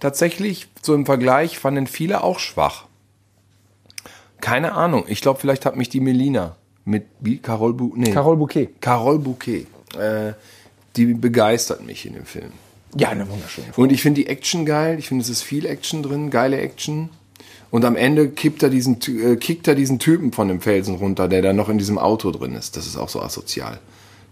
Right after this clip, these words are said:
Speaker 1: Der ist noch so, der kippt so mit seinem Mercedes, hängt er noch so auf so einer Klippe
Speaker 2: Mhm.
Speaker 1: und dann tritt er den so runter.
Speaker 2: Ja, wie hieß der Bösewicht? Der Bösewicht, ja, ein relativ
Speaker 1: Nee, das war nicht der Bösewicht, sondern, sondern einer mit der Brille. Das war sozusagen der Killer.
Speaker 2: Ah.
Speaker 1: Der Götz Otto des Bösewichts.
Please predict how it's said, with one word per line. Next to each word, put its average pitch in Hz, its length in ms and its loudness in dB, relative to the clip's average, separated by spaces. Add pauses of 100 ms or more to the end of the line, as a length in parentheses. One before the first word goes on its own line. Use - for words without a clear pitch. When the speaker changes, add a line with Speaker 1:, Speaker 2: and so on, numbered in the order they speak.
(100)
Speaker 1:
Der 85 80 -6
ist 87 140 -8
noch 90 100 -4
so, 92 140 -2
der 87 100 0
kippt - 260 -6
so 101 160 -2
mit 101 160 -2
seinem 104 200 2
Mercedes, 123 600 2
hängt 123 200 0
er 110 60 2
noch 107 140 2
so 110 120 0
auf 95 120 0
so 107 100 -2
einer 104 120 0
Klippe 151 480 0 (200)
Speaker 2:
Mhm. 160 460 4
Speaker 1:
und 98 180 -2
dann 107 120 4
tritt 120 240 0
er 120 80 4
den 98 180 0
so 92 140 -4
runter. 87 420 -6 (960)
Speaker 2:
Ja, 120 120 -4
wie 151 80 0
hieß 208 180 -2
der 151 120 0
Bösewicht? 139 320 -2
Der 151 80 4
Bösewicht, 196 300 -2
ja, 175 100 -2
ein 175 80 -4
relativ 190 260 2
Speaker 1:
Nee, 185 80 6
das 185 180 2
war 202 100 4
nicht 208 300 -2
der 170 180 6
Bösewicht, 208 380 0
sondern, 175 180 -2
sondern 151 220 -2
einer 147 160 0
mit 143 100 -2
der 139 60 0
Brille. 127 260 -2
Das 101 140 -2
war 120 60 0
sozusagen 117 420 0
der 110 80 2
Killer. 104 480 2
Speaker 2:
Ah. 151 340 -4
Speaker 1:
Der - 100 4
Götz 143 260 4
Otto 156 280 2
des 92 180 -4
Bösewichts. 85 580 -8